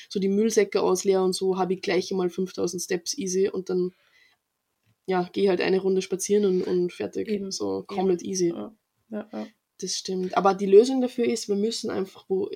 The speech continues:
Speaker 1: nahe zueinander ziehen und dann müssen wir einfach Step-Buddies werden.
Speaker 2: Eben, eben.
Speaker 1: <laughs> Logisch, komm, ich, ich zieh nach Kärnten, ich, scheißegal. <laughs>
Speaker 2: Do it.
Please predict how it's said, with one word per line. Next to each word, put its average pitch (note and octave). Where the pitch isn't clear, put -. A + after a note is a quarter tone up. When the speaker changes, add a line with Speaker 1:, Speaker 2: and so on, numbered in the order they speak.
Speaker 1:
nahe F#3
zueinander F#3+
ziehen G3+
und F3+
dann F3+
müssen F3+
wir F#3
einfach F#3
Step-Buddies F#3+
werden. G3
Speaker 2:
Eben, A#3
eben. A#3+
Speaker 1:
<laughs> -
Logisch, A#3
komm, A#3+
ich, A#3
ich G#3+
zieh B3
nach A#3
Kärnten, G3
ich, F#3+
scheißegal. G#3+
<laughs> E4
Speaker 2:
Do C#4
it. G#3+